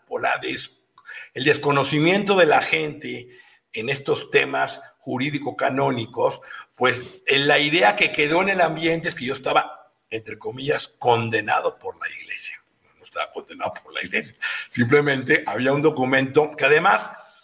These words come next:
repetía esencialmente un artículo de la, eh, gran enciclopedia Real,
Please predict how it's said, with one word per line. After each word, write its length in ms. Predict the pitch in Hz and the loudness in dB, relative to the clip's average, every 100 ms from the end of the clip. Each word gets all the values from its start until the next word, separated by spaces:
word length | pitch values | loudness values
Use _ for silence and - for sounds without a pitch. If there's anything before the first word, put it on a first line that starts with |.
| _ _ _ | _ _ _
repetía 960 | 120 147 156 147 190 202 165 - - - _ | 0 2 2 -2 0 2 2 2 -8 -20 _
esencialmente 960 | 127 123 139 127 175 170 165 175 165 151 | -8 -4 -4 0 2 2 2 0 0 0
un 160 | 165 | 2
artículo 720 | 151 131 - 170 - 147 139 135 | 2 0 -8 -12 -6 -4 -2 -4
de 100 | 113 | -4
la, 400 | 110 - - - - | -6 -6 -6 -6 -8
eh, 360 | 107 104 104 104 | -8 -8 -10 -6
gran 200 | 123 143 | -4 -2
enciclopedia 600 | 143 - 113 - 131 113 | -2 -6 -8 -6 -4 -4
Real, 560 | 113 127 120 117 - | 0 2 6 4 2